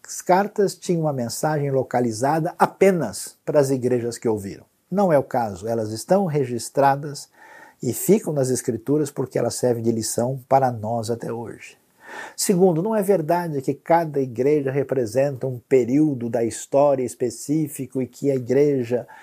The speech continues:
eh, de uma época quer dizer isso, quer dizer aquilo. Não, essa interpretação historicista, ela não subsiste.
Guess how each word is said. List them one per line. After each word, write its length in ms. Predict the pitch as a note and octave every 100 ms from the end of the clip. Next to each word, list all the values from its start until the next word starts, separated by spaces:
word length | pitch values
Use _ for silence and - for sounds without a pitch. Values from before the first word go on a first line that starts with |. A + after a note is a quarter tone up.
| - - - _
eh, 160 | C#3
de 100 | B2+
uma 220 | C3 C3+ B2+
época 520 | D3+ D3 D3 B2+ B2+
quer 160 | C3
dizer 220 | B2 A2+ A#2+
isso, 440 | C#3 D3+ C3+ C#3
quer 120 | C3+
dizer 260 | B2 A2+ C3
aquilo. 340 | B2 D3+ D3+
Não, 200 | C#3 C#3+
essa 280 | C3+ C3 C#3+
interpretação 1200 | B2+ - _ - F#3 F#3 - D#3+ D3+ C3 - D#3
historicista, 800 | C#3 - D3+ B2 - C#3+ C#3 D3+
ela 120 | C#3+
não 160 | C#3 C#3
subsiste. 880 | - C#3+ B2 A#2 D3 C#3+ - -